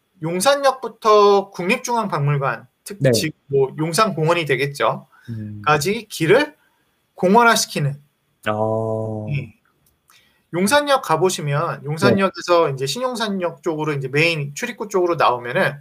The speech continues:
Speaker 2: 음.
Speaker 1: 굉장히 크-, 그 건물들이 양옆에 쫙 뻗어 있고요.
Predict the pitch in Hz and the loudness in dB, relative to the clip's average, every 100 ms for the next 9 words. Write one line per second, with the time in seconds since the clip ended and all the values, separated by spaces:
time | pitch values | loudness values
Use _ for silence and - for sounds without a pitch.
0 | _ _ 123 113 110 175 202 190 190 _ | _ _ -4 -2 0 2 4 2 0 _
1 | - - - - _ _ _ - 151 139 | -10 -6 -6 -10 _ _ _ -8 -4 -4
2 | 135 - _ _ - 185 175 247 247 233 | -6 -14 _ _ -6 -2 2 2 2 0
3 | 214 156 143 170 208 208 170 - - 269 | 0 0 0 2 2 2 -2 0 0 0
4 | - 285 302 277 143 151 160 135 | 2 2 4 2 0 0 0 -2